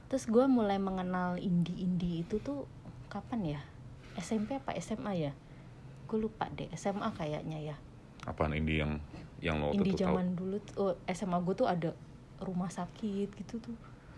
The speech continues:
Speaker 2: Lo S M A Rumah Sakit tuh bukannya sembilan puluhan?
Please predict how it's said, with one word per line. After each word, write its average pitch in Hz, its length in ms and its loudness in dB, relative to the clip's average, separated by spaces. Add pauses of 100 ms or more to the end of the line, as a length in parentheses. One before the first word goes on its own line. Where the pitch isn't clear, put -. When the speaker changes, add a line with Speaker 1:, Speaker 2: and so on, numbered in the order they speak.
(200)
Speaker 2:
Lo 143 160 12
S 131 100 6
M 113 140 10
A - 160 6
Rumah 127 240 8
Sakit 170 180 6
tuh 202 220 6
bukannya 139 260 8
sembilan 123 240 10
puluhan? 85 380 4